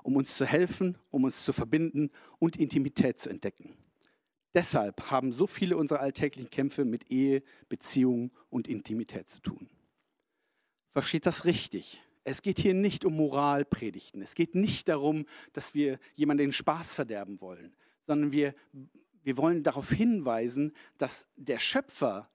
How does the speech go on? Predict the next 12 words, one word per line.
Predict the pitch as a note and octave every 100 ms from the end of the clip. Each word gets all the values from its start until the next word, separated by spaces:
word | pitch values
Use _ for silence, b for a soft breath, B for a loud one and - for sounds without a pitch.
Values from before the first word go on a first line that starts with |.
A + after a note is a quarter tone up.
| _
des | - -
Lebens, | C#3 A3 C3+ F2+ -
der, | E3+ E3
der | E3
sich | D3+ -
Leben | F3 E3
ausgedacht | E3+ - B2 G#2 -
hat, | B2 - - B B
eine | B2+ B2
Zelle | - A3+ G#3
geschaffen | C#3 C3+ - A#2
hat, | D3